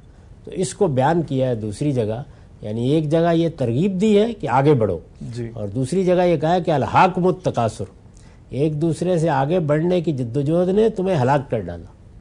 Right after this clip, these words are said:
Speaker 1: तो ये दोनों चीज़ें जो हैं, ये असल में इंसान के अखलाकी वजूद से मापी जाती है।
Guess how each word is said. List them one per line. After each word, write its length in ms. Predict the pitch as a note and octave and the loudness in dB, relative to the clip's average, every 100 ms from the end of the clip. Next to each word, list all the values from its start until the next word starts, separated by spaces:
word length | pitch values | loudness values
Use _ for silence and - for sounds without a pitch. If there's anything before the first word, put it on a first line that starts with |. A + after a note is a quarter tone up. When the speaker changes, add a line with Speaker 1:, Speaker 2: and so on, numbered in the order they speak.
| - - - - - - - - | -20 -20 -20 -20 -20 -20 -14 -8
Speaker 1:
तो 60 | |
ये 200 | A#2+ E3 D3+ | -2 0 0
दोनों 400 | A2 D#3+ A3+ G3 | 2 4 6 4
चीज़ें 400 | D3 B2 C3 A#2+ | 2 -2 -2 -2
जो 60 | |
हैं, 180 | G2+ A#2+ | -2 0
ये 140 | D3+ D3 | 0 0
असल 260 | C3 D#3 | -2 -2
में 180 | D3+ E3+ | 0 -2
इंसान 580 | C3+ G2+ - A2+ D3+ E3 | -2 -6 -6 -4 -2 -2
के 120 | E3 | -4
अखलाकी 720 | E3+ D3+ - D#3 F3 - B3+ | -4 -6 0 2 2 0 0
वजूद 340 | A3+ D#3 D3+ C#3 | 2 2 2 -2
से 220 | - D#3 | -4 -4
मापी 360 | D#3+ B2 - G2+ | -2 -2 -2 -8
जाती 300 | F2 E2 | -10 -14
है। 80 | - | -18